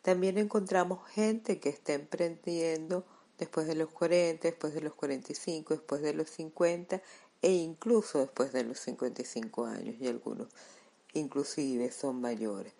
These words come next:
No obstante, son gente que obviamente no son nativos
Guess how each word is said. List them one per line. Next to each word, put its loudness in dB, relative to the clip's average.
No 12
obstante, 6
son 6
gente 6
que 4
obviamente 4
no 4
son 4
nativos 4